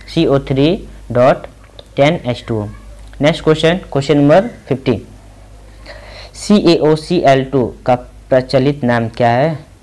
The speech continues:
तो रि-, विरंजक चूर्ण, विरंजक चूर्ण का सूत्र है सीएओसीएल टू। अगला question, question number फिफ्टी वन, जल की स्थायी कठोरता को हटाने के लिए कौन सा यौगिक, अ,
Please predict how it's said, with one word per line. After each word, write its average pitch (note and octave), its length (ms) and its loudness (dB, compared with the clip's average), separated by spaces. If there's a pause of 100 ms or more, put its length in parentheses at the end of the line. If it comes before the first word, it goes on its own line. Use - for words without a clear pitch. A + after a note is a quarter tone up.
तो C#3 60 -2
रि-, B2+ 220 2 (180)
विरंजक D3 440 2
चूर्ण, G#2 280 -2 (240)
विरंजक C3+ 420 0
चूर्ण D3+ 240 2
का D3 140 -2
सूत्र D3+ 320 -2
है D#3+ 180 2
सीएओसीएल C#3+ 1600 -2 (220)
टू। G#2 160 -2 (1160)
अगला C3 240 0
question, E3+ 340 -4
question C#3 340 -6
number D3+ 140 0 (400)
फिफ्टी D3 280 -2
वन, A#2+ 220 0 (1700)
जल E3+ 200 2
की F3 200 0
स्थायी D#3 260 2
कठोरता D3+ 500 0
को D#3+ 120 -2
हटाने C3+ 400 0
के C3+ 180 -2
लिए B2+ 140 0
कौन C#3 240 -4
सा C#3+ 100 -2
यौगिक, C3 480 0 (320)
अ, A2 200 -6